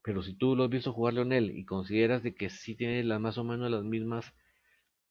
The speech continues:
forma o la misma ubicación nata que tenía, mm, eh, Justin Daly, pues yo creo que ahí sí estás más,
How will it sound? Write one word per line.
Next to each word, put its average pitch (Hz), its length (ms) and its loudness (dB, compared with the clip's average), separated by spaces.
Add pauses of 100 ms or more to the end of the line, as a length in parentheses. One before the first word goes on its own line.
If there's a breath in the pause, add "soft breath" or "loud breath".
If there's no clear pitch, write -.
(340)
forma 113 500 2
o 101 100 2
la 92 140 0
misma 104 840 0
ubicación 107 720 0
nata 113 360 -2
que 104 100 -4
tenía, 110 600 0
mm, 87 380 -2 (1900)
eh, 90 280 -2
Justin 104 320 -4
Daly, 120 280 4
pues - 340 -8
yo 92 160 -2
creo 107 240 2
que 90 100 -6 (140)
ahí 92 140 0
sí 110 80 -6
estás 98 240 0
más, 95 560 -4